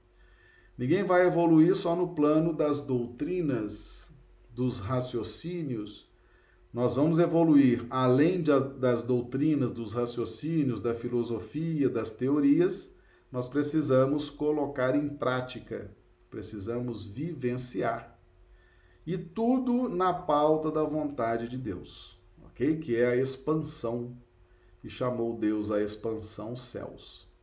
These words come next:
tá? Então, isso aí nos aclara bem esses símbolos, esses símbolos, e nos mostra a, o quanto devemos valorizar a oportunidade que estamos tendo,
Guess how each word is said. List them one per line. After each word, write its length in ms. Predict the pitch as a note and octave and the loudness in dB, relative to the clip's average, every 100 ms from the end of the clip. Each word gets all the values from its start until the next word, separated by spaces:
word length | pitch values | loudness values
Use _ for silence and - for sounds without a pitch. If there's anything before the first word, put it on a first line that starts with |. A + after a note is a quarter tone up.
| - | -16
tá? 320 | G#2 D#3 D#3+ - _ _ _ _ _ _ _ _ _ - | -12 -10 -12 -18 _ _ _ _ _ _ _ _ _ -18
Então, 320 | F#3 G3 A3 | -6 -4 -2
isso 220 | A3 - | -2 2
aí 180 | G#3 F#3+ | 2 4
nos 480 | G3+ G3+ G3+ - - | 4 4 2 -2 -4
aclara 640 | E3 E3+ - D#3 E3 D#3+ C#3 | -2 -2 0 2 6 6 4
bem 400 | B2 D3 G3+ E3 | 4 2 2 0
esses 300 | C3+ A#2+ - | 0 -4 -8
símbolos, 1040 | - C#3+ F#3+ D3 A2+ G2+ F#2+ - - - | -4 -2 0 0 0 -2 -6 -12 -18 -14
esses 300 | A2+ F#2+ C#3 | -14 -10 -10
símbolos, 840 | - A#2+ B2 C#3 D#3 E3 - - - - - _ | -10 -4 -4 -2 -2 -4 -6 -16 -20 -20 -20 _
e 80 | D3 | -2
nos 240 | F#3+ G#3 D3 | 0 0 0
mostra 800 | D#3 F3+ G#3+ - D#3+ D3 C#3+ | 0 2 0 0 2 4 4
a, 460 | - B2 D3 D3+ D3+ | 4 2 0 2 0
o 300 | D#3 - G3+ | 0 -4 -6
quanto 320 | - B3+ D4 | 0 0 4
devemos 460 | G3 D3+ D#3+ E3+ C#3+ | 4 6 4 2 2
valorizar 640 | C#3+ C#3 C#3 A2 C3 C3+ | 2 4 4 2 2 2
a 60 | D#3 | 2
oportunidade 840 | D#3 E3 - D3 D#3 B2+ B2+ B2+ | 0 -4 -2 -2 -2 0 0 0
que 80 | C3 | -4
estamos 400 | B2+ C3+ C#3 C#3 | -8 -6 -6 -6
tendo, 380 | - A2+ A2+ | -8 -8 -10